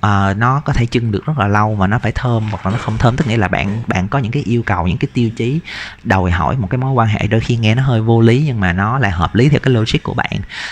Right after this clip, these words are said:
Thành ra mình cảm giác cái thứ hai đó là, ờ,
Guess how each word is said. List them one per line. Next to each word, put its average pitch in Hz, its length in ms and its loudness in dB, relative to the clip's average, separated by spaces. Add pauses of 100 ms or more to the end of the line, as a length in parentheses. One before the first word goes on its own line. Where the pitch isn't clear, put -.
Thành 104 120 0
ra 113 100 4
mình 98 160 2
cảm 92 240 -2
giác 147 240 0
cái 160 100 2
thứ 160 120 6
hai 127 380 2
đó 135 100 0
là, 92 340 0 (600)
ờ, 87 560 -2